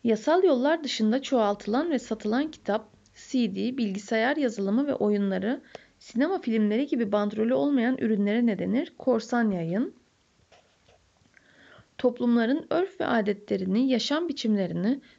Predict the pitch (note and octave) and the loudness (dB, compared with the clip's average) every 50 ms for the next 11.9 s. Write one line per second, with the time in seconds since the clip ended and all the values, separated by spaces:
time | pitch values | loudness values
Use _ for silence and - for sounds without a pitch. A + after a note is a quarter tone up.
0 | _ _ _ - A#3+ A#3 - - A3+ A3 - E4+ F#4 F#4 D#4 C4 B3 A#3 G#3+ A3 | _ _ _ -6 -6 -6 -2 -4 -4 -2 0 0 0 2 2 2 2 2 2 2
1 | A#3 B3+ C#4+ - - B3 A3 A3 - - G#3 G3 G3+ A3+ C#4+ D#4 C#4+ C4 D#4 F#4 | 2 2 2 2 0 0 0 -2 -2 -4 -4 -2 0 0 0 2 0 0 0 -2
2 | - _ - - _ _ _ _ - A3+ G#3+ G#3+ G3+ - B3+ A#3 C4+ E4+ F#4 F4 | -6 _ -20 -20 _ _ _ _ 0 0 2 2 2 0 0 0 0 0 2 2
3 | D4 A#3+ A3+ G#3 G3+ G#3 B3 C#4+ D4+ B3+ A#3+ A#3+ D#4 E4 D#4+ C4 A#3+ A3 A3 B3+ | 0 2 2 0 0 0 0 0 2 2 2 2 2 0 0 0 0 0 2 2
4 | B3+ A#3+ G#3+ G3 F3 E3+ F#3+ B3 - - - - C#4 A#3 A3+ - - G#3+ F#3 F3 | 2 2 0 0 -2 -2 -2 -2 -2 -4 -4 -2 -2 -2 -2 -2 -2 -2 -2 -2
5 | E3+ E3+ E3 - D3 F#3 A#3+ F#4+ - - _ - - _ _ _ _ _ _ _ | -2 -4 -6 -6 -4 -4 -4 -4 -6 -12 _ -20 -20 _ _ _ _ _ _ _
6 | _ _ _ _ _ _ _ _ _ _ _ A#3 A#3 A3+ A3 - - D#4 F#4+ G#4 | _ _ _ _ _ _ _ _ _ _ _ 0 0 0 0 0 -2 -2 -2 0
7 | F#4 D4 B3 A#3+ A#3 G#3+ G#3+ G#3+ - - A3 A3 C4 E4+ F4 D4 - - G#3 G#3 | 0 0 0 0 0 0 0 -2 -2 -2 0 0 0 0 -2 -4 -2 -2 -2 -2
8 | G#3+ - C#4 D4 E4+ F4 - - _ _ _ - A3+ A3 A3 - A3 A#3 C#4 D#4 | -2 -2 -4 -4 -4 -4 -8 -12 _ _ _ -2 -2 -2 -2 -2 0 0 0 0
9 | D4 A#3 A3+ G#3 G#3+ G#3+ G#3+ - D4+ E4 F4+ - - C#4 A#3 A3+ A3+ - - G#3 | 0 0 2 2 2 0 0 -2 -4 -4 -4 -2 -2 -2 -2 -2 -4 -4 -4 -4
10 | G3 F#3+ G3 A3 G#3 G#3 G3 G3+ G3 G3+ - C#4+ D4+ D#4+ E4 D4 B3 G#3+ - A3 | -2 -2 -2 -2 -2 -2 -2 -2 -4 -4 -2 -2 0 2 2 2 0 0 -2 -2
11 | G#3 G3+ G3+ G3+ G3+ - - G#3 G#3 G#3 G#3+ B3 C#4+ C#4+ C4 C4+ C#4 - | -2 0 0 -2 -4 -4 -4 -4 -2 0 0 0 2 2 0 -2 -4 -8